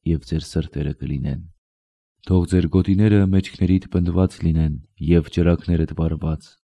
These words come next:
Եվ դուք նմանվեցեք այն ծառաներին, որոնք սպասում են իրենց տիրոջը,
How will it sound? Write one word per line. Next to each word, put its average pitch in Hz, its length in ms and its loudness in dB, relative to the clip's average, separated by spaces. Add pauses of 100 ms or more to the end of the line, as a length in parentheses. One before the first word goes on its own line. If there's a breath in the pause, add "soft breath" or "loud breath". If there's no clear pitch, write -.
(220)
Եվ 90 280 4
դուք 104 340 0 (140)
նմանվեցեք 95 720 4
այն 92 100 4
ծառաներին, 87 640 2
որոնք 85 380 -4
սպասում 85 460 -4
են 78 120 0
իրենց 76 240 -2
տիրոջը, 78 540 -6